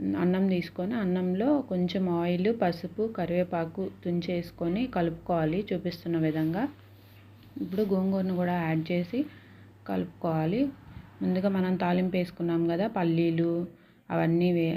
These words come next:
యాడ్ చేసుకొని పూర్తిగా కలుపుకోవాలి. ఇది ట్రావెల్ అప్పుడు కూడా చాలా బాగుంటుంది. బాక్సుల్లోకి రెండు రోజుల దాకా నిల్వ ఉంటుంది. లంచ్ బాక్సుల్లోకైనా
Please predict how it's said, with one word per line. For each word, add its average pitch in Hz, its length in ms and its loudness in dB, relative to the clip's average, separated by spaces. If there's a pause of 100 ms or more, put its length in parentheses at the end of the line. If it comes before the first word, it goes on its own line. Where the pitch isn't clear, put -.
యాడ్ 156 240 -2
చేసుకొని 180 540 0 (1040)
పూర్తిగా 185 440 -4 (100)
కలుపుకోవాలి. 160 680 -2 (480)
ఇది 190 260 2
ట్రావెల్ 185 440 2
అప్పుడు 180 280 0
కూడా 180 220 4 (100)
చాలా 170 260 0 (100)
బాగుంటుంది. 170 480 2
బాక్సుల్లోకి 165 840 0 (1080)
రెండు 170 240 -2
రోజుల 180 280 0
దాకా 185 240 2
నిల్వ 170 240 2
ఉంటుంది. 165 460 2 (1160)
లంచ్ 185 240 -2
బాక్సుల్లోకైనా 175 880 0